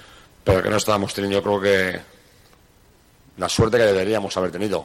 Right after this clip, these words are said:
porque hemos hecho partidos quizás para haber sacado más puntos que no, no hemos tenido esa, ese, ese pelín de fortuna.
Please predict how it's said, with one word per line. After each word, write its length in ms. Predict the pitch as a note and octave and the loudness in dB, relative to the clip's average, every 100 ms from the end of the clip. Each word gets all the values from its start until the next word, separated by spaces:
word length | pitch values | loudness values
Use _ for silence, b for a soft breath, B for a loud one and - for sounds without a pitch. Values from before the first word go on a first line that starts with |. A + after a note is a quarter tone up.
| - | -10
porque 160 | - D#2 | -16 -10
hemos 100 | F#2 | -6
hecho 140 | F#2+ | -4
partidos 380 | G2 F2+ G2 F#2+ | -4 -4 -4 -4
quizás 260 | - F#2+ - | -4 -6 -2
para 220 | F#2+ F#2 | -2 0
haber 120 | F#2 | -2
sacado 220 | F#2 F2+ | -2 -4
más 160 | F#2 - | -4 -6
puntos 260 | G2 F#2 | -8 -10
que 80 | F2+ | -8
no, 220 | F#2 F2+ F2+ | -8 -8 -8
no 120 | F#2+ | -8
hemos 160 | F2 | -8
tenido 100 | - | -10
esa, 260 | E2 E2 D#2+ | -8 -6 -6
ese, 200 | E2 E2 E2+ | -8 -8 -8
ese 220 | F2+ F2 | -8 -8
pelín 160 | E2 F2 | -6 -8
de 80 | D#2+ | -6
fortuna. 420 | D#2 D#2 F#2 D2+ | -10 -6 -6 -6